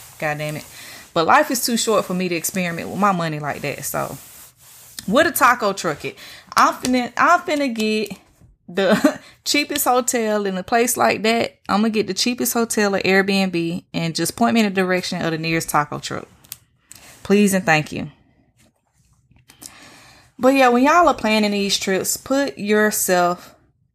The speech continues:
first. Um, I don't recommend traveling with little kids. Leave them at the house. If you want to, that's on you.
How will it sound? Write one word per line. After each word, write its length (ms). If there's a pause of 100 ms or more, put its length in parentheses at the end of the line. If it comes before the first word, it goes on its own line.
(160)
first. 580 (480)
Um, 300
I 80
don't 340
recommend 520
traveling 420
with 100
little 200
kids. 920 (400)
Leave 260
them 140
at 120
the 60
house. 540 (260)
If 220
you 140
want 260
to, 240
that's 260
on 160
you. 360